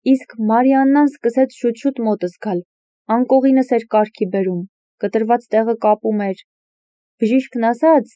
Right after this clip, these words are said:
թե նրա պահելը չլիներ, ես մի շաբաթ էլ ավել կպառկեի։ Իսկ ես մեկ-մեկ նույնիսկ չարանում էի, մանավանդ որ տենդս բռնում էր։ Մի անգամ էլ ասացի նրան. «Դուք ինչու եք այդպես անհանգստանում, պաննա Մարիաննա,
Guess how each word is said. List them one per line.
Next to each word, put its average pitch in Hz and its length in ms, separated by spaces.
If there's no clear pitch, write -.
թե - 240
նրա 240 320
պահելը 233 380
չլիներ, 233 480
ես 220 280
մի 247 160
շաբաթ 240 420
էլ 285 140
ավել 196 240
կպառկեի։ 170 640
Իսկ 247 300
ես 285 200
մեկ-մեկ 247 540
նույնիսկ 226 400
չարանում 240 560
էի, 190 140
մանավանդ 294 580
որ 233 180
տենդս 277 460
բռնում 208 400
էր։ 175 140
Մի 240 100
անգամ 277 380
էլ 262 100
ասացի 247 400
նրան. 247 300
«Դուք 190 220
ինչու 285 320
եք 440 160
այդպես 254 340
անհանգստանում, 240 800
պաննա 202 320
Մարիաննա, 165 580